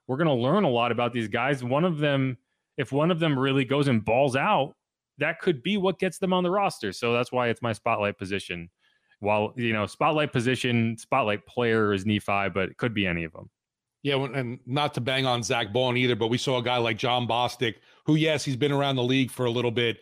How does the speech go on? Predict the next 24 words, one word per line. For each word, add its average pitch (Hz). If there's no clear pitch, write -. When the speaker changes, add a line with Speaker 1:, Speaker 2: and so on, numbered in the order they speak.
Speaker 2:
but 117
he 143
showed 143
up 127
right 127
away 123
and 117
made, 120
made 151
more 147
of 120
a -
difference 123
than 131
we've 131
seen 127
Zack 117
Baun 123
in 110
his 104
entire 117
time 120
in 104
the, 107